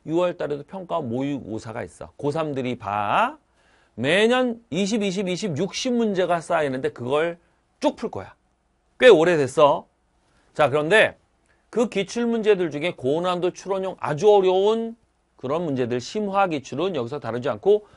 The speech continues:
고삼용 전형 강에서 여기서, 어, 다룰 거고 섬계안에서는 기본 기출 문제만 다룰 겁니다. 그리고 일부 교육청 문제 조금 다룰 거고. 알겠지? 쭉. 거기다가 부교재가 있어요.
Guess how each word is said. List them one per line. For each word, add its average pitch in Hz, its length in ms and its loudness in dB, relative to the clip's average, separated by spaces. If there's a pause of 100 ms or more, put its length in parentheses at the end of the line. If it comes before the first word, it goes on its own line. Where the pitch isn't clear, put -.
(160)
고삼용 214 760 0
전형 185 440 -4
강에서 139 440 -4 (140)
여기서, 117 400 -4 (140)
어, 98 180 -6
다룰 123 240 -6
거고 113 440 2 (380)
섬계안에서는 208 1040 -2
기본 240 400 -2
기출 202 340 -6
문제만 135 520 -6
다룰 101 220 -12
겁니다. 90 300 -18 (920)
그리고 151 300 0
일부 156 240 0
교육청 196 520 0
문제 147 220 -4
조금 147 240 -8
다룰 95 260 -10
거고. - 240 -20 (340)
알겠지? 185 460 0 (1160)
쭉. - 180 -6 (960)
거기다가 220 560 4
부교재가 226 760 2
있어요. 131 400 -2